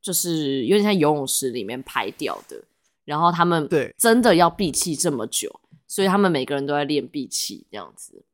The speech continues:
Speaker 2: 嗯，哼，哼，哼，
Speaker 1: 对，对，对，
Speaker 2: 哼，哼。
Speaker 1: 然后
Speaker 2: 真的很酷。
Speaker 1: 然后反正因为那个谁，凯特温斯雷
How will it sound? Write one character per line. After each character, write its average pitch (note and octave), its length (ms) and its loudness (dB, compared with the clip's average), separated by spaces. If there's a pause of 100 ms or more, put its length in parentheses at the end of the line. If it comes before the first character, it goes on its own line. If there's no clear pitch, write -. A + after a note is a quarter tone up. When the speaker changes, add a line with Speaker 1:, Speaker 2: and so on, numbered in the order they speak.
(180)
Speaker 2:
嗯， G#3 260 -4
哼， - 20 -8
哼， G#3 200 -6
哼， G3+ 160 -6
Speaker 1:
对， E3+ 120 -8
对， C#3 160 -2
对， C3+ 160 -4
Speaker 2:
哼， C3 40 -4
哼。 C3+ 40 -2
Speaker 1:
然 C3+ 100 -4
后 G3 240 4 (340)
Speaker 2:
真 D#4+ 160 -4
的 F#4 80 0
很 A2 280 -6
酷。 C3+ 360 -2
Speaker 1:
然 E3+ 80 0
后 A3+ 100 4
反 G#3 160 6
正 B3 60 0
因 D4 40 0
为 D#4 80 2
那 D4+ 80 0
个 B3+ 100 0
谁， C3 460 -2
凯 E3 160 -4
特 A3 140 4
温 G3+ 140 6
斯 F3+ 200 -2
雷 E2+ 400 -4